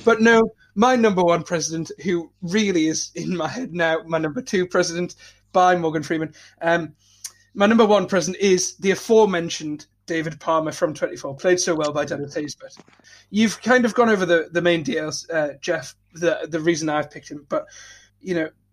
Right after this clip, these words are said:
Palmer is an earnest president who prizes doing the right thing over anything else,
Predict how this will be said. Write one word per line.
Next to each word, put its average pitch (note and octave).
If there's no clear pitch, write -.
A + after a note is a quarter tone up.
Palmer G#3
is F3
an D#3
earnest A3
president D3+
who E3
prizes G3
doing E3+
the D#3+
right F3+
thing D#3+
over D#3+
anything E3+
else, -